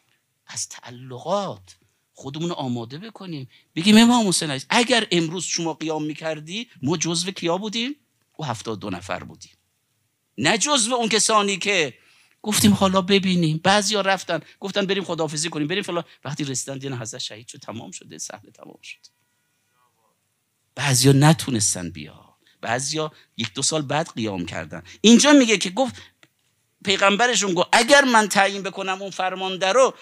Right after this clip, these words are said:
شما، خدا تعیین بکنه، حاضرید بجنگید؟ نمیگید حالا و-، حال نداریم؟»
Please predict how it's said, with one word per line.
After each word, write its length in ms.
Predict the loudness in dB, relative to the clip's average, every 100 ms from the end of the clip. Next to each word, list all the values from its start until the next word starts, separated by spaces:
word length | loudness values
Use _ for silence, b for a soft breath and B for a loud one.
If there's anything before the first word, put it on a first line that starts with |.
| B
شما، 400 | -6 -2 2 2
خدا 320 | 0 -2 0
تعیین 280 | 2 0 0
بکنه، 260 | -4 0 2
حاضرید 580 | 4 4 4 2 0 -2
بجنگید؟ 720 | 0 0 0 -4 -8 -8 -12 b b
نمیگید 480 | 6 8 8 6 2
حالا 240 | 2 4 4
و-، 100 | 2 0
حال 340 | 2 2 2
نداریم؟» 440 | -2 -2 -6 -8